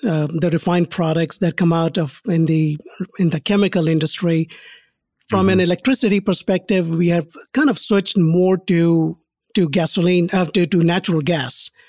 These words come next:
Speaker 1: So there's less of oil being burned to producing electricity and more of gas. And, um, you know, the, the thing about the, the demand for oil is that until we find a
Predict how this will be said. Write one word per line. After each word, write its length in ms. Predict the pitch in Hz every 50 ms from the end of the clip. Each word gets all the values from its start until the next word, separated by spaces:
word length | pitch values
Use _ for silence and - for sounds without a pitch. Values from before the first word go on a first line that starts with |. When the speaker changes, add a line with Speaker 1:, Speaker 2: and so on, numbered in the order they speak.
| _ - _ _ _ -
Speaker 1:
So 160 | - 226 165
there's 180 | 175 175 143
less 300 | 170 170 180 196 208 -
of 140 | 233 - -
oil 200 | 190 185 180 185
being 260 | 165 165 170 165 151
burned 280 | 143 180 190 190 180 -
to 80 | 202 143
producing 480 | - 180 147 165 180 175 - 185 170
electricity 800 | 156 147 151 - - 208 190 - 214 170 170 165 160 160 165 170 _ _ _ _ _ _ _ _ _ _ _
and 200 | - 190 180 170
more 220 | 160 170 185 185 185
of 140 | 175 - -
gas. 480 | - 185 160 160 165 170 - - - 277 269 214 - -
And, 440 | 180 175 170 170 170 170 170 151 185
um, 400 | 175 170 165 165 165 160 165 165 - - _ _ _ _ _ _ _ _ _ -
you 140 | 214 262 277
know, 120 | 269 254
the, 300 | 202 190 233 226 208 185 - _ _ _ _ _ _ _ - - - - - -
the 180 | 208 175 226 208
thing 260 | - 294 302 254 226
about 300 | 175 175 170 175 151 156
the, 300 | 175 175 165 160 156 - - - - _ _ _ _ _ _ _ _ _ _ _ _ _ -
the 140 | 185 180
demand 420 | 151 165 175 175 185 226 262 233 -
for 200 | - 202 180 180
oil 340 | 175 170 180 170 160 151 156
is 420 | 175 180 170 165 147 143 151 - -
that 220 | 180 170 - - - - _ - -
until 500 | 196 175 - _ - 233 226 240 247 202
we 180 | 180 190 185
find 720 | - - - 185 170 170 170 170 175 170 170 175 175 160 - _ _ _ _ _ _ _ _ _ _ _ -
a 560 | 214 175 170 170 170 175 175 170 170 165 165